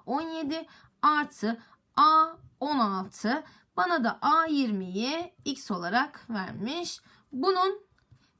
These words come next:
x türünden değeri. Gayet yapılabilir bir soru. Hemen birlikte ba-, bakalım.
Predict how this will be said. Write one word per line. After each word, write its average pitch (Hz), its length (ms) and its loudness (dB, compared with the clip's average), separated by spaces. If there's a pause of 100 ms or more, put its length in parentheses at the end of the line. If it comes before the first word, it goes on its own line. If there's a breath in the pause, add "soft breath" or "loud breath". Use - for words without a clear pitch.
(160)
x 381 300 0
türünden 320 540 2
değeri. 214 340 -2 (3250 soft breath)
Gayet 381 440 0
yapılabilir 311 600 0
bir 214 60 0
soru. 214 280 -2
Hemen 320 420 -2
birlikte 320 280 -2
ba-, 277 220 0
bakalım. 208 340 -4